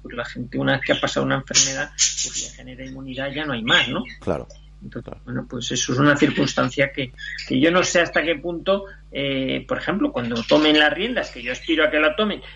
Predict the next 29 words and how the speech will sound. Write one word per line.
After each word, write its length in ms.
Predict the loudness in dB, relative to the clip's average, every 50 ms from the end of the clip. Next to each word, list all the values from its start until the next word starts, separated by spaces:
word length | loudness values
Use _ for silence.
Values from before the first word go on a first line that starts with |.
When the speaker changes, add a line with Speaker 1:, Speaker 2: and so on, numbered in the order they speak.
| -10 -8
Speaker 1:
las 160 | -8 -4 -4
autoridades 440 | -2 0 2 4 4 4 4 2 0
sanitarias, 640 | 0 -2 -2 2 4 4 4 4 2 -2 -4 -6 -10 -16 -20 -20 -20 -10
pues 160 | -8 -4 2
realmente, 640 | 4 4 4 4 2 -2 -2 2 2 2 2 2 -2 -6
eh, 680 | -6 -6 -4 -4 -4 -2 -2 -2 -4 -4 -6 -6 -6
las 160 | -8 -6 -6
autoridades 560 | -4 -2 -2 0 4 6 6 6 6 6 2 2
sanitarias 440 | 0 -2 0 0 0 0 0 0
de 80 | 0 0
verdad, 260 | 0 2 2 2 2 0
los 160 | -4 -8 -6
médicos, 480 | -2 -2 -2 -2 -2 -2 -2 -2 -2 -2 -8 -18 -20 -18 -14
pues 120 | -10 -10
digan, 180 | -6 -4 -4 -2
"Mira, 180 | 2 2 2 4
vamos 220 | 2 2 0 0
a 60 | 0
poner 180 | 2 2 4 4
las 140 | 2 2 0
cosas 260 | -2 -4 -4 -6 -10
en 120 | -10 -12
su 120 | -12 -14 -8
sitio, 320 | -6 -6 -4 -2 -4 -4
porque 220 | -4 -6 -8 -10
esto 180 | -12 -6 -4 -2
no 140 | -2 -2 -4
es 100 | -6 -6
así". 320 | -6 -4 0 0 0 0